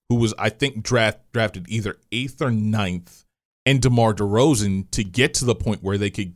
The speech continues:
get a, uh, Kawhi Leonard and a Danny Green. Like, that part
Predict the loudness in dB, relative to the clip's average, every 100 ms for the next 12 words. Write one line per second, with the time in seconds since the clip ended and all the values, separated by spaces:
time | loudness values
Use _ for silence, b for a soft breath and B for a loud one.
0 | _ -2 0 0 -6 _ _ _ _ _
1 | 0 2 0 -6 _ _ _ _ -8 -6
2 | -6 -4 -2 -2 -2 -6 -10 -10 -6 -6
3 | -4 -4 -6 -6 -10 -12 -16 _ _ _
4 | _ _ _ -6 -6 -6 -4 -2 0 0
5 | 2 0 -2